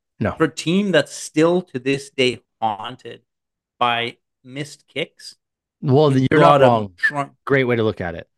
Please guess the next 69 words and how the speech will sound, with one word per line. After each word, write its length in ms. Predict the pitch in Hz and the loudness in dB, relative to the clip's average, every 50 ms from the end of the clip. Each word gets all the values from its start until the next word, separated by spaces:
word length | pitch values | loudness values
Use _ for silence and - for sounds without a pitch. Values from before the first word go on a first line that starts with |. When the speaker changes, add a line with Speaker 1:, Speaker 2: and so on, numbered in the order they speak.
| _ _ _ - | _ _ _ -2
Speaker 1:
'Cause 200 | 160 147 123 117 | 0 0 2 2
they, 340 | 151 156 170 175 175 165 - _ _ - 139 | 2 4 4 4 2 2 0 _ _ -10 -6
I 100 | 123 110 104 | -4 -4 -4
think 240 | - - 170 160 - | -4 -4 -6 -4 -2
they 140 | 160 131 | -2 -2
Speaker 2:
You, 0 | |
Speaker 1:
want 360 | 104 104 92 101 113 127 143 165 | 0 0 0 0 2 2 0 0
it 100 | 143 147 | 0 0
Speaker 2:
why 160 | 180 220 262 | 2 2 2
Speaker 1:
to 20 | |
Speaker 2:
wouldn't 260 | 247 233 220 190 - | 2 2 0 0 -2
you 80 | - 180 | -4 -4
put 220 | - 156 175 - | 0 0 0 0
something 260 | - 180 165 143 170 160 | -2 -4 -4 -2 -4 -4
indoor 540 | 160 151 147 156 147 147 160 170 180 185 _ _ _ _ _ _ | -4 -4 -6 -4 -2 -2 0 0 -2 -4 _ _ _ _ _ _
so 300 | _ - 147 147 160 165 | _ -4 -4 -4 -4 -6
at 140 | 147 139 135 | -10 -16 -18
least 440 | 131 143 196 226 240 - - - _ _ _ _ _ | -18 -18 -18 -18 -18 -20 -20 -20 _ _ _ _ _
you 400 | _ 139 123 131 160 190 202 180 | _ _ -8 -2 0 2 2 2
don't 320 | 143 147 147 151 143 135 123 | 4 2 2 2 0 -4 -6
lose 200 | 120 120 117 117 | -6 -8 -8 -10
a 40 | 120 | -8
game 280 | 113 120 117 117 113 | -6 -6 -6 -6 -6
yourself 560 | 113 107 98 - - 117 113 139 160 - _ _ _ _ _ _ _ | -10 -14 -16 -10 -6 -4 -2 -2 -2 -4 _ _ _ _ _ _ _
to 100 | - 127 | -12 -10
a 40 | 120 113 | -10 -8
Speaker 1:
Yeah. 220 | 104 98 85 80 | -8 -8 -8 -8
Speaker 2:
missed 100 | - _ _ | -12 _ _
kick 300 | _ - 131 - _ _ _ _ _ _ | _ -8 -8 -8 _ _ _ _ _ _
due 100 | 120 120 | -14 -12
to 60 | 117 | -10
weather? 300 | 113 107 107 104 104 107 - _ _ _ _ _ _ _ _ _ _ _ _ _ _ - | -8 -8 -8 -8 -10 -14 -20 _ _ _ _ _ _ _ _ _ _ _ _ _ _ -2
Speaker 1:
I 60 | 120 | 2
mean, 160 | 127 127 123 | 2 4 4
at 140 | 120 117 107 | 2 2 2
this 180 | 117 139 135 | 2 0 0
point, 400 | - - 131 123 110 107 107 - _ _ _ - | 0 0 0 0 0 0 -2 -6 _ _ _ -6
absolutely. 640 | 95 95 92 - - 90 87 92 - - - - _ - | -4 -4 -6 -8 -10 -10 -10 -10 -10 -12 -18 -10 _ -2
Speaker 2:
The 60 | 151 | 0
wide 340 | 151 160 170 196 226 226 180 | 2 2 4 4 4 2 2
right, 240 | 147 151 170 175 143 | 2 2 0 0 2
the, 180 | 135 143 147 147 | 0 0 0 2
the 100 | 135 139 | 0 2
wide 200 | 143 156 185 190 | 2 4 4 4
right 140 | 190 185 185 | 2 2 0
from 100 | - 147 | -2 -10
the 40 | 123 | -12
Super 180 | - 170 160 131 | -10 -10 -4 -2
Bowl, 100 | 127 117 | 0 0
I 120 | 113 120 | 0 0
don't 200 | 143 156 147 139 | -2 -4 -6 -8
think 160 | - 131 123 | -12 -14 -14
it 60 | 123 120 | -14 -14
was 160 | 113 107 113 | -14 -16 -14
in 160 | 139 160 156 | -14 -10 -6
Buffalo. 400 | 131 113 - - - 113 113 135 | -6 -6 -8 -8 -14 -16 -14 -12
I'm 140 | 160 151 139 | -12 -14 -14
pretty 180 | _ 127 120 | _ -16 -16
sure 180 | 117 - 127 117 | -12 -10 -10 -10
it 20 | |
was 120 | 117 110 - | -10 -10 -12
somewhere 300 | - 120 120 113 110 107 | -14 -14 -14 -14 -16 -14
else 360 | 107 113 143 202 202 - - | -8 -6 -6 -6 -6 -10 -16
when 200 | - 117 110 110 | -16 -16 -14 -12
the 140 | 107 113 107 | -8 -8 -8
wind 340 | 104 107 120 120 120 117 - | -6 -4 -4 -4 -4 -6 -8
caught 280 | - - 113 110 113 123 | -8 -6 -4 -2 -2 0
it 140 | 127 117 110 | -2 -2 -2
and 200 | 107 107 104 | -4 -10 -16